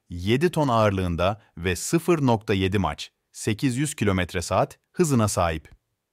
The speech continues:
Düşük radar izine sahip Anka üç hava yer, hava hava görevlerini icra edebiliyor. Anka üç teknik özellikleri.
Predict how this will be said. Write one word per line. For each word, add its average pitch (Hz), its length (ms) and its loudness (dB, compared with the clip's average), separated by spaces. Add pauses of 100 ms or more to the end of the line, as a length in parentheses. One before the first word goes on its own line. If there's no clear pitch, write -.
(480)
Düşük 123 340 -4
radar 113 240 4
izine 92 280 0
sahip 92 440 -2 (220)
Anka 131 420 2
üç 165 200 -2
hava 98 240 2
yer, 87 280 -2 (260)
hava 143 360 2
hava 123 200 4
görevlerini 92 720 0
icra 107 400 2
edebiliyor. 101 600 -2 (480)
Anka 156 300 4
üç 156 220 0
teknik 139 340 0
özellikleri. 85 680 -2